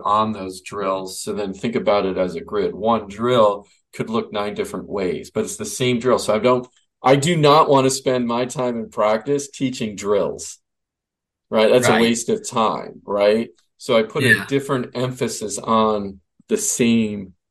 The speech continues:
Speaker 1: drill, or a different time, or number of shots made, or one day it might be four versus three, and the next day it's three versus four. Same drill, right? Depends what I
Speaker 2: Yeah.
Speaker 1: wanna emphasize. So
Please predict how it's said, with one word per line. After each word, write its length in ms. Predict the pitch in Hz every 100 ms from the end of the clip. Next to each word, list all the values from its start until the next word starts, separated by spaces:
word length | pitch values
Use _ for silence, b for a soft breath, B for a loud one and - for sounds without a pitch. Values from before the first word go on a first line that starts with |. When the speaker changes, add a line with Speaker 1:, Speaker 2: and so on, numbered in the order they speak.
| _ 104
Speaker 1:
drill, 400 | 101 117 110 95
or 460 | 107 107 101 98 -
a 80 |
different 500 | 101 123 123 117 98
time, 560 | - - 131 127 110 92
or 80 | 98
number 320 | 107 113 110
of 160 | 98 -
shots 540 | - 131 120 - -
made, 340 | 107 95 92
or 360 | - 104 98 98 B B B _ -
one 280 | 95 120 123
day 180 | 117 113
it 100 | 113
might 220 | 113 113
be 140 | 113 98
four 520 | - - 120 117 110
versus 720 | 110 110 - 101 95 - - -
three, 300 | 131 127 110
and 100 | 104
the 60 |
next 280 | 107 110 -
day 120 | 107
it's 180 | 101 -
three 240 | - 117
versus 480 | 110 110 101 92 87
four. 500 | - - 123 117 90
Same 280 | - 117 120
drill, 420 | 143 131 104 - _ _ _ _ -
right? 260 | 107 110 - _
Depends 300 | _ 110 104
what 100 | 107
I 40 | 104
Speaker 2:
Yeah. 140 | 101
Speaker 1:
wanna 160 | 98 98
emphasize. 640 | 92 92 - 82 85 - _ b b b _ _
So 380 | - 117 117